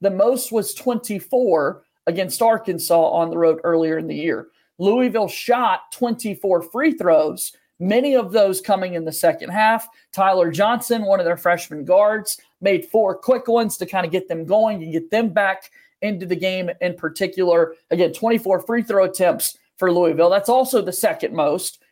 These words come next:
Arkansas was the most on the season. The Razorbacks attempted thirty free throws against the team. Uh, Mike James, one of the t-, top guards on this Louisville team, he was all freshman team a year ago for Louisville. He offensively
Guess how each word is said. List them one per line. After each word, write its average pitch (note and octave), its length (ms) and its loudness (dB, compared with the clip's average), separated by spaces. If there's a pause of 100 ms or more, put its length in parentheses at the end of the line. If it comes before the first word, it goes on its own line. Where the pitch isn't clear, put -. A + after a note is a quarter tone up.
(160)
Arkansas G#3 640 2
was E3 260 2
the F3 80 -2
most E3 320 0
on E3 120 -4
the D#3+ 80 -4
season. D3+ 400 -6
The E3+ 60 0
Razorbacks E3+ 640 0 (320)
attempted E3 540 -4
thirty G3+ 340 -2
free E3 260 -4
throws D3+ 280 -2
against D3+ 320 -8
the D#3+ 100 -8
team. C#3+ 340 -12 (320)
Uh, E3 240 0
Mike G3 280 -2
James, A#3 540 0
one G3+ 180 2
of G3 60 -2
the F3+ 140 -8 (200)
t-, - 200 -20
top G3+ 320 -2
guards G#3+ 420 2
on G3+ 220 2
this G3+ 180 -6
Louisville G3+ 460 0
team, G#3 180 -4
he F3+ 100 -6
was E3 120 0
all F3 180 2
freshman G#3+ 400 -2
team G3+ 220 -8
a F#3 120 -6
year F#3 100 0
ago F#3+ 200 0
for F#3 140 -4
Louisville. F3+ 440 2 (260)
He C4+ 400 0
offensively G3+ 1040 0